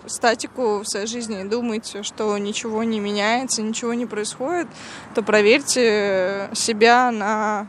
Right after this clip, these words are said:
протестируйте на ответственность. А, бо-, много ли вы боитесь, э, за то, что вы сделаете? А много ли у вас переживаний по поводу того, что о вас подумают?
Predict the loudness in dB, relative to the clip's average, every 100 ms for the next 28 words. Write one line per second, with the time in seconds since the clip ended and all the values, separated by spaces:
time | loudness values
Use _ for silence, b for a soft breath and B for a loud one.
0 | -4 -4 2 4 6 6 6 0 -2 -2
1 | -2 -2 2 2 0 -4 -6 -6 -8 -10
2 | -12 -14 B -10 -10 -10 B -2 0 0
3 | 2 2 2 4 4 4 0 0 4 6
4 | 6 2 -2 -4 -4 -2 -4 -6 -6 -2
5 | 0 0 2 2 2 -2 -4 -4 -6 -2
6 | 0 2 0 -2 -8 -10 -12 B B B
7 | -12 -8 -6 -6 -6 -6 2 4 4 2
8 | -2 0 2 4 4 2 -2 -4 -4 -2
9 | 0 0 -2 -2 -2 0 2 4 2 0
10 | B B B B -4 6 8 8 2 -2
11 | -2 -2 -8 -8 -8 -10